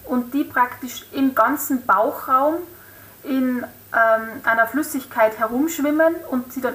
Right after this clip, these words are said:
eventuell irgendwo wieder festsetzen und eine Metastase bilden. Und wir verwenden genau diese,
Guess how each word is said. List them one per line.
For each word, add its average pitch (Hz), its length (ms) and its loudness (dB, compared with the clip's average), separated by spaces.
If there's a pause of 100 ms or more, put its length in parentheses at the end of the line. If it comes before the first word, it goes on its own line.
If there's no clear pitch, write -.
eventuell 269 640 0
irgendwo 277 580 2
wieder 240 180 -2
festsetzen 302 760 0
und 254 220 -6
eine 247 100 -2
Metastase 233 640 0
bilden. 196 540 -12 (440)
Und 233 200 -4
wir 320 180 6
verwenden 254 540 -2
genau 220 520 0 (220)
diese, 269 380 0